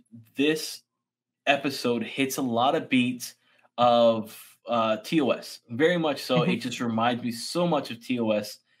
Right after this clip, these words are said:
Speaker 1: And when I, I, we'll get to it, but when I heard certain sounds, I got certain <laughs> chills. And it's, it's, it's things like this that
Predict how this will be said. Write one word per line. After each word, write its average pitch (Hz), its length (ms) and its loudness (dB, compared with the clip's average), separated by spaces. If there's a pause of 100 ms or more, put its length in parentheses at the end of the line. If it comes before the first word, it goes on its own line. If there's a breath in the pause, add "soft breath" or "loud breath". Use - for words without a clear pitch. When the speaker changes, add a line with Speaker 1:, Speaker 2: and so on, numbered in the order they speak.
(320)
Speaker 1:
And 120 480 0 (520)
when 127 340 0
I, 160 320 2
I, 127 240 0
we'll 139 180 0
get 160 260 2
to 147 120 2
it, 117 80 0
but 120 100 -2
when 131 160 2
I 139 100 4
heard 143 300 -2
certain 151 320 -4
sounds, 107 680 0 (420)
I 123 100 4
got 123 220 2
certain 120 280 -2
<laughs> - 0 -
chills. - 540 0 (360 loud breath)
And 147 160 4
it's, 143 340 -2
it's, - 460 -4 (260)
it's 156 240 0
things 185 300 0
like 156 200 4
this 131 460 0
that 123 500 2